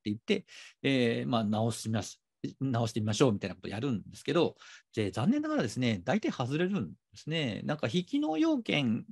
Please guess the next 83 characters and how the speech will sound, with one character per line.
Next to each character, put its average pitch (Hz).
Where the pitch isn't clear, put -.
で、 156
ま 135
あ、 -
例 131
え -
ば 107
遅 160
い 92
と -
か -
で 78
す -
ね、 101
メ 151
モ 170
リ 180
消 202
費 117
が -
多 123
い 85
と -
か -
で 113
す -
ね、 107
で、 127
そ 180
う 202
い 233
う 240
の 123
好 -
き 139
に 95
な 117
っ 180
た -
時 90
に、 139
え 120
っ 113
と、 120
原 165
因 330
っ -
て -
い 156
う -
の 110
は、 120
ま 127
あ、 -
い 151
ろ 208
ん 294
な 320
要 349
素 -
が 101
絡 104
み 135
合 -
っ -
て -
る 98
こ -
と -
が -
多 127
い -
で -
す -
ね。 185
で、 131
ま 165
あ、 151
当 -
た 381
れ 403
ば 359
い 156
い、 120